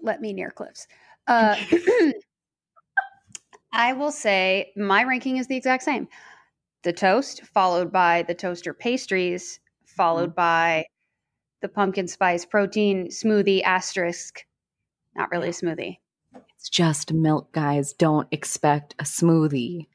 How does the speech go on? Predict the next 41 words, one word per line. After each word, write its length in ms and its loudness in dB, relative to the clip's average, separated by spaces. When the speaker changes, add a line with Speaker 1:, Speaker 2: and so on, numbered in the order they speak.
Speaker 1:
It's 180 -4
just 280 0
milk 420 2
with 180 -2
twenty-five 580 0
grams 280 0
of 60 -10
sugar. 280 -6
<laughs> 80 -2
Speaker 2:
If 180 4
they 140 4
had 140 -2
called 280 0
this, 180 0
like, 160 -4
a 120 -2
pumpkin 480 -2
spice 340 -2
protein 520 -4
latte, 600 0
I 160 4
would 180 2
be 120 2
like, 340 2
"Okay, 420 0
yeah, 260 2
this, 400 -2
this 140 2
Speaker 1:
Wouldn't 160 4
Speaker 2:
is 80 4
Speaker 1:
that 60 -2
Speaker 2:
what 180 4
I" 80 4
Speaker 1:
imply 200 6
that 220 -2
there 180 -2
was, 300 -6
uh, 320 0
coffee 440 -4
in 100 -4
it? 120 -4